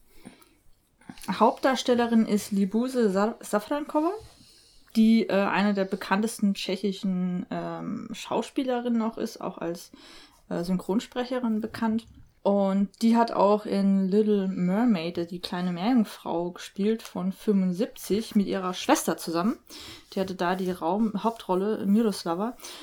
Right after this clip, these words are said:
Und das ist eine der coolsten Märchenverfilmungen, die ich kenne. Unglaublich gut gemacht, unglaublich tragisch, wie ja viele Originalmärchen eigentlich sind.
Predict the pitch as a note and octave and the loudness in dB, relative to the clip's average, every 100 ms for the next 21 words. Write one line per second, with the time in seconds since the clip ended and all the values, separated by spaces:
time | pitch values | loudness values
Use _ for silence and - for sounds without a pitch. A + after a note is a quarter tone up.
0 | - - G3 G#3 C4 - F#3+ G#3 G3+ G3 | -12 -2 4 4 2 0 2 2 0 -2
1 | F#3+ F#3+ F#3 - - - - B3+ D4 - | -2 -2 -6 -10 -12 -12 -4 -2 -2 -4
2 | - B3+ B3 A3+ G3+ G3+ G#3 F#3+ A#3 A3+ | -2 2 2 2 6 6 6 2 2 2
3 | A3+ G3 - A#3 G#3+ G#3 D#4+ F#4 - - | 2 0 2 4 4 2 0 -6 -8 -2
4 | A3 F3 B3 - - _ _ _ - C#4 | -2 0 -4 -6 -20 _ _ _ 4 6
5 | D4 B3+ A#3 A3+ - A#3+ - G#3+ G3+ G3 | 8 6 4 2 -2 -4 0 0 0 -2
6 | - - A#3+ A#3+ A3 G#3+ - G3 F#3+ A#3+ | -4 2 2 2 -2 -4 -2 2 4 2
7 | - - - - - G3+ G3+ - A#3 A3 | -4 -10 -10 -10 0 2 2 2 4 6
8 | G#3+ G3+ G3 - - G3 G3+ F3+ G3 G3+ | 6 4 -2 -4 0 2 4 4 4 2
9 | G#3 G#3+ - F#3 F#3 - A#3+ | 2 0 0 0 -2 2 2